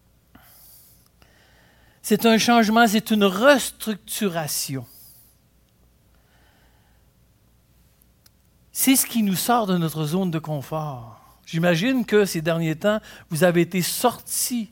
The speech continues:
de votre zone de confort. Juste ça m'a sorti de ma zone de confort. Mais comme église locale, comme individu et comme enfant de Dieu,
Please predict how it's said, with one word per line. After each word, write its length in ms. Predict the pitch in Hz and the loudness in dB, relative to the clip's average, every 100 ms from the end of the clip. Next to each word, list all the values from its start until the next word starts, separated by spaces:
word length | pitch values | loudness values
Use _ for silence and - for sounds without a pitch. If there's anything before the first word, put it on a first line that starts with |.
| - | -10
de 120 | 147 | -8
votre 200 | 143 131 | -6 -6
zone 220 | 135 151 | -6 -6
de 80 | 139 | -8
confort. 600 | 131 127 120 135 127 - _ _ _ _ _ _ _ _ _ - | -8 -10 -6 -8 -8 -12 _ _ _ _ _ _ _ _ _ -6
Juste 280 | 190 233 - | -2 -2 -2
ça 380 | - 214 196 - | 0 2 0 -4
m'a 120 | 151 135 | -10 -8
sorti 360 | - - - | -8 -10 -8
de 60 | 127 | -6
ma 120 | 120 | -6
zone 200 | 113 120 | -6 -8
de 100 | 113 | -10
confort. 800 | 117 113 - 117 104 104 - _ _ - - - - - - _ _ _ _ _ _ _ _ _ _ _ _ _ _ _ _ _ _ _ _ - - | -10 -12 -10 -10 -12 -18 -20 _ _ -20 -20 -20 -20 -20 -20 _ _ _ _ _ _ _ _ _ _ _ _ _ _ _ _ _ _ _ _ -16 -6
Mais 80 | 196 | 2
comme 200 | 262 262 | 6 6
église 420 | 240 233 262 202 | 4 4 2 4
locale, 840 | 226 214 240 247 202 175 143 117 - _ | 2 4 2 2 2 0 -4 -8 -12 _
comme 200 | 220 233 | 2 4
individu 560 | 220 180 208 190 185 208 | 2 0 -4 -4 -2 -2
et 80 | |
comme 200 | - 196 | 0 2
enfant 380 | 196 185 - 233 | 2 -2 0 0
de 120 | 185 | 0
Dieu, 340 | 151 123 151 | -6 -10 -16